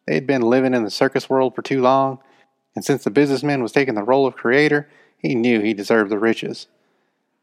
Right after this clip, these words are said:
And the dogs? Haven't you heard of a dog making a bed and lying in it?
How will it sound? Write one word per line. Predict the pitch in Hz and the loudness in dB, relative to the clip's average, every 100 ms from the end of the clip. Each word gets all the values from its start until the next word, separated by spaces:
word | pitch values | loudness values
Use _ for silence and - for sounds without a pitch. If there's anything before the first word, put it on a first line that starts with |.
| _ - | _ -8
And | 123 101 98 95 92 | -4 -2 -2 -4 -2
the | |
dogs? | 95 104 110 120 139 151 - _ _ _ _ _ _ _ _ _ - | 4 6 6 4 0 -4 -16 _ _ _ _ _ _ _ _ _ -4
Haven't | 180 180 | -2 0
you | 175 | 0
heard | 123 135 139 | 4 4 4
of | 117 | 2
a | |
dog | 110 120 127 120 | 4 4 4 0
making | 127 117 | -4 -2
a | 104 | 0
bed | 107 117 113 | 2 4 2
and | 95 | 2
lying | 104 113 113 | 4 4 2
in | 113 | 0
it? | 113 | -2